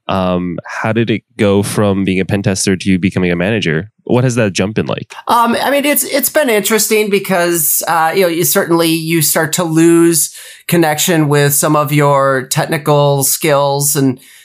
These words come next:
Speaker 2: so I, I, you know, I tend to miss that from time to time, but at the same time, it's really nice to be able to shape a lot more of the strategy and how we're going to really build out services and things like that.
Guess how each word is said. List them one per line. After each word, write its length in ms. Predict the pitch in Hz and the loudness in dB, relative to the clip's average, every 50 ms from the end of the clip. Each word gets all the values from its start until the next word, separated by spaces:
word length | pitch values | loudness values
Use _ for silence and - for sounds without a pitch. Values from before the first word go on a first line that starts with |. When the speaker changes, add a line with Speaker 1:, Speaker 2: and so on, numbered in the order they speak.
| _ - | _ -4
Speaker 2:
so 120 | - 165 | -2 0
I, 200 | 151 147 - - | 0 0 0 -2
I, 40 | 160 160 - - - _ _ | -4 -4 -6 -10 -16 _ _
you 120 | - 226 | -2 -2
know, 40 | 214 | 0
I 80 | 202 208 | 0 -2
tend 240 | 208 226 233 202 196 | -2 -2 0 0 2
to 80 | 185 | 2
miss 280 | 160 147 143 143 143 - | 2 2 2 2 0 0
that 280 | 139 123 127 131 131 - | -2 -2 -2 -2 -2 -2
from 140 | 156 143 | -2 -2
time 260 | 143 143 151 135 135 135 | 0 0 -2 -2 -2 -4
to 120 | 147 147 | -4 -4
time, 460 | 147 147 156 135 135 135 147 151 147 - | -4 -2 -2 -2 -2 -2 -2 -4 -2 -2
but 400 | 160 147 143 139 135 - - - - - - - - - _ - | 0 0 0 0 -2 -4 -8 -18 -20 -20 -20 -20 -20 -20 _ -6
at 140 | - 143 185 | -4 -2 -2
the 60 | 196 | 0
same 180 | - 220 202 185 | 0 0 0 0
time, 240 | 151 202 185 170 170 | 0 0 0 0 0
it's 140 | 151 147 175 | 0 0 0
really 200 | 175 165 165 160 | 0 2 2 2
nice 300 | 151 156 160 151 - - | 0 0 0 0 -2 -2
to 60 | 156 | -2
be 180 | 143 151 143 | 0 2 2
able 220 | 143 143 143 147 147 | 2 2 2 0 -2
to 560 | 147 - 160 147 143 143 139 139 139 139 139 - - - _ _ _ | -2 0 0 2 2 2 0 0 -2 -4 -6 -8 -14 -20 _ _ _
shape 380 | - - - 190 170 160 143 | -6 -4 -2 0 0 0 0
a 60 | 147 | 2
lot 220 | 147 147 139 - 147 | 2 2 2 2 0
more 300 | 143 139 143 139 143 104 | 2 2 2 2 2 0
of 160 | 135 131 - | 0 -2 -2
the 60 | 139 | -2
strategy 840 | 135 - - 165 143 143 147 143 143 - 147 143 143 143 139 123 - | -2 -2 0 0 0 0 0 0 0 0 0 0 2 2 0 0 0
and 360 | - 127 123 123 123 123 120 139 | 0 0 0 0 -2 -2 -4 -4
how 280 | - - 143 139 139 | -2 -2 0 0 0
we're 140 | 131 135 127 | 0 0 0
going 220 | 135 131 131 131 | 0 0 -2 -2
to 480 | 131 - - 139 135 131 131 131 131 131 - - - - - - _ _ - - - - | -2 -2 0 0 2 2 2 0 -2 -4 -8 -14 -18 -20 -20 -20 _ _ -18 -16 -12 -8
really 260 | - 180 190 190 180 160 | -2 0 2 2 2 2
build 220 | 143 170 160 156 | 0 0 0 2
out 200 | 151 147 143 143 | 2 0 0 0
services 540 | - 165 147 143 143 - - 147 143 139 - | 0 0 0 2 0 0 2 0 0 0 0
and 140 | 139 127 - | 0 0 0
things 300 | 147 139 139 123 - 139 | 0 0 0 0 -2 -2
like 240 | 127 123 - - | -2 -4 -4 -4
that. 420 | - 131 120 113 104 101 82 - | -4 -2 -2 0 0 -2 -2 -4